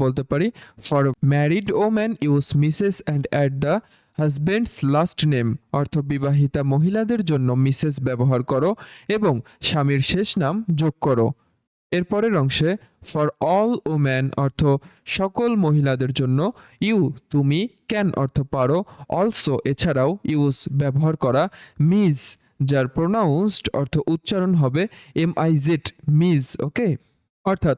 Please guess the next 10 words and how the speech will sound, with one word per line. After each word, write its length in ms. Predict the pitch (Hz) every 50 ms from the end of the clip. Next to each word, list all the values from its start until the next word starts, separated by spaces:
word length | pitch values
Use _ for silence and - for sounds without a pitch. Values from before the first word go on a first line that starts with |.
| - _
আমরা 200 | - 139 139 139 139 143
বলতে 200 | 143 139 135 147 135
পারি 240 | - 147 151 180 233 - _ - _ - -
for 140 | 160 143 139 - - 156
all 140 | 170 202 233 240 - 151
women 300 | 156 139 135 127 127 151 208 214 - _ -
you 80 | 147 139 135
can 120 | 147 135 - - 147 165
also 320 | 196 214 - - - 254 262 254 - 135 143 135 135
use 200 | 151 190 -